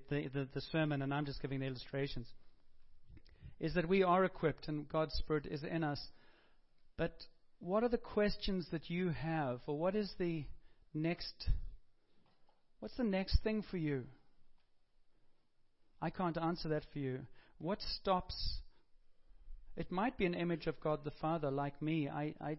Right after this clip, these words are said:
I thought for years if, if I was happy, he was angry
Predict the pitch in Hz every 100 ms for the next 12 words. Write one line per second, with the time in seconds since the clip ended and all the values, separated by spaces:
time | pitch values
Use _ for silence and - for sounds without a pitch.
0 | - - 156 - 165 - 151 143 143 147
1 | 131 - - - - - - - - -
2 | 139 147 151 143 156 156 156 127 147 143
3 | 131 143 151 127 120